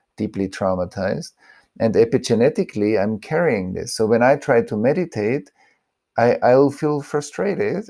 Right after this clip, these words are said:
And then if I don't understand what's happening for me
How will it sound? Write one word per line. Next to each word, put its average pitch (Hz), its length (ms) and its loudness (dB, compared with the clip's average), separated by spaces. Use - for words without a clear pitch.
And 117 220 0
then 139 180 2
if - 240 -6
I 120 100 2
don't 131 240 0
understand 123 760 -2
what's 113 200 -2
happening 120 520 -4
for 101 160 -8
me 90 360 -8